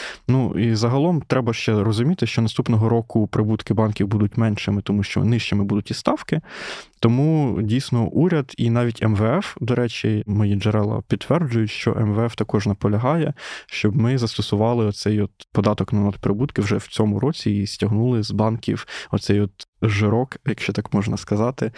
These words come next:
Просто я чого так кажу обережно, тому що мене нещодавно дуже закритикували за мою статтю і сказали, що, "Ярослава, ти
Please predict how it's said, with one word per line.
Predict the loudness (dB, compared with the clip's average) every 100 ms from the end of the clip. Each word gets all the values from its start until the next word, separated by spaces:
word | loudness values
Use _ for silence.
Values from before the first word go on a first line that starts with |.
| -12 -14 -10 -2
Просто | -2 0 0
я | 2 0
чого | 0 0 0
так | 0 -4
кажу | -4 0 0 2
обережно, | 0 0 0 0 0 -2 -2
тому | 0 -2
що | 0 0 0 0 -2
мене | 0 0 0
нещодавно | 0 0 0 2 0
дуже | 2 2 0
закритикували | 0 0 -2 -4 -10 -4 -2 0 0 2 2 2 2
за | 2
мою | 2 0
статтю | -2 -4 0 0
і |
сказали, | 0 -2 -2 0 0
що, | -2 -4 -2
"Ярослава, | -2 -6 -2 0 0
ти | 0 0 2 0 -2